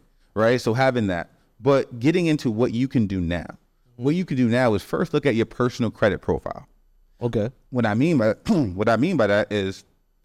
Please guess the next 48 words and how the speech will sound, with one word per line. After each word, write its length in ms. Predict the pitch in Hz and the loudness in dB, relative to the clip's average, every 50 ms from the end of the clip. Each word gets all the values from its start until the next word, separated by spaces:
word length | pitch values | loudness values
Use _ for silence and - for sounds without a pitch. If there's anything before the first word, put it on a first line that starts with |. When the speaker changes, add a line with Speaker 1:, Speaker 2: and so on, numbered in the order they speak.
| _ _ _ - | _ _ _ -8
Speaker 1:
when 200 | 101 110 120 135 | -4 -2 0 0
you 80 | 156 160 | 2 2
have 160 | 151 143 123 | 2 2 2
your 80 | 113 | 0
per-, 160 | - - 143 135 | 0 0 -2 -2
personal 380 | - - - 143 120 127 127 113 | -2 0 0 0 0 0 -2 0
credit 220 | - 175 175 143 | 0 0 0 2
profile, 520 | - 117 104 - - 95 95 92 95 - _ _ _ _ _ | 2 0 0 2 2 2 2 2 0 -2 _ _ _ _ _
right, 300 | 110 113 117 123 123 - - - _ _ _ _ _ _ _ | 0 2 2 2 2 0 -4 -12 _ _ _ _ _ _ _
what 140 | 110 120 170 | 0 2 2
does 120 | 202 214 147 | 2 2 0
your 80 | 147 | -2
credit 220 | - - 147 117 - | 0 0 -2 -2 -2
score 240 | - - 151 156 | -2 0 0 2
look 180 | 156 156 156 - | 2 0 -2 0
like? 240 | 165 165 165 - - - _ _ _ _ | 0 0 0 0 -4 -8 _ _ _ _
Not 200 | - 127 180 214 | -2 -2 -2 -2
just 160 | - 190 170 - | -2 -4 -4 0
from 140 | - 117 | 0 0
a 40 | 101 | 0
number 360 | 98 98 113 151 175 139 113 | 2 2 2 2 2 2 0
standpoint. 580 | - - 104 92 87 78 - - 82 73 64 - _ _ _ _ _ _ - | -2 -2 -4 -4 -4 -4 -6 -8 -8 -8 -8 -12 _ _ _ _ _ _ -4
And 100 | 117 120 | -2 0
what 100 | 127 139 | 2 2
I 80 | 143 | 2
mean 180 | 151 180 196 175 | 0 0 0 2
by 140 | 139 123 110 | 2 2 4
that 200 | 110 110 101 98 | 4 2 2 2
is 300 | 101 95 95 95 - - _ _ _ _ _ - | 0 -2 -2 -4 -8 -14 _ _ _ _ _ -6
we 100 | 123 - | -6 -4
can 220 | - - 131 117 113 | -2 0 0 0 0
look 160 | 127 151 - - | 0 0 0 0
up 100 | - - | 0 2
our 120 | 113 107 | 0 0
number, 420 | 101 107 120 147 160 180 185 202 - - _ _ _ _ _ | 2 0 0 0 -2 -4 -6 -8 -10 -14 _ _ _ _ _
but 280 | 127 123 120 117 - - - _ - | 2 2 2 2 0 -4 -10 _ -12
when 200 | 95 120 127 127 | -6 -4 -2 0
you 120 | 143 147 | 0 0
look 160 | 143 185 202 - | 0 0 0 -2
up 80 | 185 113 | -2 -2
your 100 | 135 131 | 0 0
number, 300 | 120 123 127 120 101 98 | 2 2 2 2 2 0
you 120 | 95 104 | 0 0
wanna 140 | 123 135 135 | 0 0 0
look 160 | 131 127 - | 0 0 -2
up 100 | 120 - | -4 -4
your 120 | 98 95 - | -4 -4 -4
fico. 420 | - 92 85 - - - - - | -2 -4 -4 -4 -6 -10 -12 -12